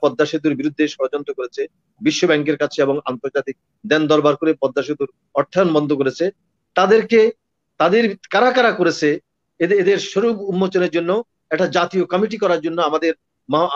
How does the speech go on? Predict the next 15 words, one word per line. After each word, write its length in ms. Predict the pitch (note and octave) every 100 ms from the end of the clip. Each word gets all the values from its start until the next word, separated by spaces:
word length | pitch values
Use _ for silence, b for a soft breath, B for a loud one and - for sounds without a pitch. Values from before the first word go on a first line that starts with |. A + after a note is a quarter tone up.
| C#3
হাইকোর্ট 280 | D3 F#3 E3+
বিভাগ 180 | E3 E3
একটা 160 | D#3 D3+ -
সুমোটো 240 | D#3 D#3+
রুল 160 | D3+ D#3+ F3
করেছিল 280 | E3 E3 C#3+ - _ _
দুই 80 | D#3+
হাজার 140 | D#3+ D3 -
সতেরো 240 | C3+ C3 -
সালে। 160 | G#2+ - _ _ _ _ -
সেই 180 | G#3 G#3 - -
সুমোটো 280 | F#3+ G3 F#3+
রুলটা 280 | F#3 F#3+ E3+
গতকালকে 400 | E3 D#3+ D#3+ D3+ D3
শুনানিতে 300 | D#3+ E3+ E3+